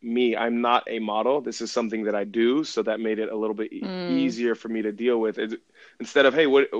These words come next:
Speaker 1: you know, what's your job or what do you do?" It's like, "Oh, well, I do some modeling," rather than, "I am a model."
Speaker 2: Wow. Yeah.
Speaker 1: And that felt a, that
Speaker 2: Interesting.
Speaker 1: felt a lot better to me because it wasn't modeling that defined me. It was me that I just,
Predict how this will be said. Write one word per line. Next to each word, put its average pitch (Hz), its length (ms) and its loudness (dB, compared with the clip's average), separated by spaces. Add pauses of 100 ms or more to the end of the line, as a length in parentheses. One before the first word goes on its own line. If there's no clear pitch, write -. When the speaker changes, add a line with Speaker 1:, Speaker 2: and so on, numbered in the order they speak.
(140)
Speaker 1:
you 117 140 -2
know, 107 380 -2
what's 117 340 -2
your 113 80 -4
job 110 300 2
or 107 60 2
what 107 100 0
do 104 60 -4
you 104 200 -6
do?" 110 420 -2
It's - 160 -8
like, 104 240 -6
"Oh, 147 240 2
well, 107 360 -2
I 110 120 -2
do 120 240 0
some 113 260 -2
modeling," 104 540 -2
rather 113 260 -2
than, 107 240 -8
"I 107 140 -6
am 104 260 -10
a 101 80 -10
model." 92 400 -10 (760)
Speaker 2:
Wow. 175 300 -4
Yeah. 180 140 0
Speaker 1:
And 120 100 0
that 120 160 2
felt 120 200 0
a, 113 260 0
that 127 120 4
Speaker 2:
Interesting. 175 120 2
Speaker 1:
felt 139 140 4
a 117 40 2
lot 113 220 4
better 107 280 0
to - 180 -14
me 104 220 -4
because 104 340 -6
it 110 100 -6
wasn't 113 340 -2 (260)
modeling 113 480 -2
that 107 220 -6
defined 107 440 -6
me. 117 180 -4
It 113 80 -8
was 104 160 -8
me 107 240 -6
that 101 200 -8
I 101 140 -8
just, 101 300 -12